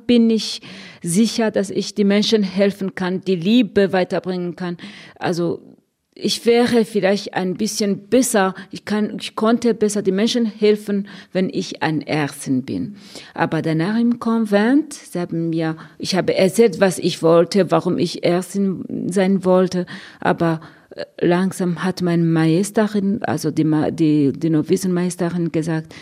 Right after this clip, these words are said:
äh, nach dein, dein, dein Will, also wa-, wenn ich höre, was du willst, ich kann dir sagen, dass für dich, ähm, Mission ist viel besser als, äh,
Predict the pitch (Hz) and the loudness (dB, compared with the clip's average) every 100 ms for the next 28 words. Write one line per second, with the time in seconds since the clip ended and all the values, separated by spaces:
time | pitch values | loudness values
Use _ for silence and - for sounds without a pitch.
0 | - - - - - - - - - 80 | -20 -20 -20 -20 -14 -12 -10 -12 -12 -16
1 | - - 196 208 214 214 190 190 185 180 | -14 -4 2 4 2 2 2 4 2 0
2 | 156 165 175 175 170 165 156 _ _ _ | 0 0 0 0 0 -2 -6 _ _ _
3 | - _ 175 180 170 156 180 214 226 180 | -20 _ -2 0 0 2 4 6 4 0
4 | 170 165 - - 113 - _ _ - 147 | -2 -2 -4 -8 -20 -20 _ _ -20 -12
5 | 165 196 62 - - 117 73 _ - 220 | -4 -2 -4 -16 -20 -20 _ _ -2 0
6 | 214 214 180 226 254 226 220 208 208 196 | 0 -2 0 2 2 2 0 0 0 0
7 | 156 180 226 262 - - - _ _ - | 4 4 6 2 -4 -12 -20 _ _ -12
8 | 190 - 196 170 175 160 156 156 165 160 | -10 -6 -4 -2 -2 -2 -2 -4 -2 -4
9 | 156 160 - - _ _ _ - 180 143 | -4 -6 -10 -18 _ _ _ -2 0 2
10 | 160 208 - - - _ _ - - 165 | 4 4 2 -4 -12 _ _ -10 -2 0
11 | 147 - - - 180 160 - - 170 170 | 0 -4 -4 0 0 0 -2 2 4 4
12 | 180 170 165 - 180 160 156 151 147 139 | 2 0 -4 0 2 2 2 0 0 -6
13 | - - 147 147 147 - - 113 113 | -4 -2 0 -2 -6 -8 -2 0 0